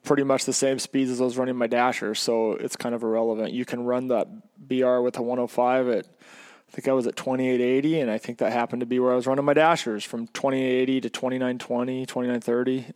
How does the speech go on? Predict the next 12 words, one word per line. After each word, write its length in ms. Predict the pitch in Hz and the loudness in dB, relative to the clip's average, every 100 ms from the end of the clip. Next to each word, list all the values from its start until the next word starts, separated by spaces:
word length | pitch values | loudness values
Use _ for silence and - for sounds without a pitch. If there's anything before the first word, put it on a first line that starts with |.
| 123 | -2
Um, 360 | 113 104 120 - - - - - _ - | -2 -2 -6 -16 -20 -20 -20 -20 _ -2
you're 100 | 139 | 0
not 260 | 135 135 123 | 4 4 4
really 280 | 143 135 131 | 4 4 2
gonna 220 | 131 123 | 0 0
see 520 | - - 151 156 156 | -2 -2 0 2 2
or 240 | 147 139 139 | 2 2 2
shoot 320 | - 151 - | 2 0 4
that 200 | 151 139 | 2 4
difference. 720 | 147 - 156 165 - - - _ _ - | 2 2 0 0 -2 -4 -8 _ _ -4
Uh, 320 | 123 117 117 | 0 2 2
there's, 340 | 117 123 113 | 0 -2 -4